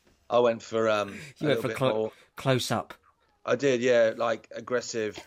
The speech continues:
Speaker 1: "Bet three six five." What's his name?
Speaker 2: <laughs> That's brilliant. I could do that all
Speaker 1: Professional,
Speaker 2: day.
Speaker 1: professional Cockney. What's his name?
Speaker 2: <laughs>
Speaker 1: Ray Winston.
Speaker 2: Ray Winston, yeah. Or
Speaker 1: "Fucking shut up, I'll fucking have ya."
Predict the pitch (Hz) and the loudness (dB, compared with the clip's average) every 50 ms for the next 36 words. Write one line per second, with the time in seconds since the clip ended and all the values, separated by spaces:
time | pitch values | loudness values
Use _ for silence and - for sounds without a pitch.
0 | _ _ - - _ _ _ - 143 127 120 - - - 113 120 127 117 - - | _ _ -20 -20 _ _ _ 0 0 0 0 -2 -8 -12 -10 -8 -8 -6 -6 -8
1 | 127 117 104 - - - 117 110 107 107 98 92 87 87 85 78 - _ _ _ | -10 -10 -10 -10 -8 -6 -4 -2 0 0 -2 -2 -4 -8 -12 -16 -18 _ _ _
2 | _ _ _ _ _ _ _ _ _ _ _ _ _ _ _ _ _ _ _ _ | _ _ _ _ _ _ _ _ _ _ _ _ _ _ _ _ _ _ _ _
3 | _ - - _ - - _ _ - 135 135 135 131 135 135 139 139 269 277 247 | _ -20 -20 _ -20 -20 _ _ -14 -10 -8 -6 -6 -4 -2 -2 0 0 -2 -2
4 | 208 - 440 466 - - 480 494 392 - - - - - - - _ _ - 349 | 0 2 2 2 4 6 6 6 6 4 -2 -14 -20 -20 -20 -20 _ _ -4 -4
5 | 349 320 - - - 330 226 196 185 170 151 143 - - - - _ - - 202 | -4 -4 -4 -2 0 2 4 4 4 4 2 0 -6 -16 -20 -20 _ 0 0 2
6 | 180 160 151 156 147 143 120 143 156 143 170 165 156 143 123 127 131 - 156 - | 2 2 4 4 6 6 6 4 2 2 4 4 6 4 4 2 -2 -4 -6 -4
7 | 185 185 170 - 170 165 156 - - 151 - 127 120 110 107 107 139 165 160 165 | -4 -4 -4 -4 -10 -12 -8 -4 -4 -4 -4 -6 -8 -8 -6 -6 -8 -8 -8 -8
8 | 165 156 170 185 196 202 208 208 202 - - - - - - - - _ _ _ | -10 -4 0 0 2 2 0 -2 -4 -10 -16 -18 -20 -20 -20 -20 -20 _ _ _
9 | _ - 156 165 170 151 160 160 147 - - - 113 107 156 156 160 156 156 156 | _ -2 0 0 0 0 -2 -4 -6 -8 -10 -8 -2 2 4 4 4 4 2 0
10 | 147 - - - 123 120 131 135 127 120 - _ _ _ _ - - 135 131 131 | -2 -4 -10 -10 -6 -2 2 2 2 2 0 _ _ _ _ -8 -4 0 0 0
11 | 131 123 175 170 156 151 - - - 156 139 135 131 120 - - - 165 120 113 | 0 0 0 -2 -4 -6 -10 -10 -8 -8 -8 -8 -8 -10 -10 -6 -4 -4 -4 -4
12 | - - - 147 131 131 131 127 120 123 120 113 - - - 113 107 - - 143 | -6 -8 -4 -2 0 0 0 0 -2 -4 -6 -6 -8 -8 -8 -8 -8 -6 -6 -6
13 | 139 139 147 151 151 160 156 156 156 147 | -4 -2 0 0 0 0 0 0 -2 0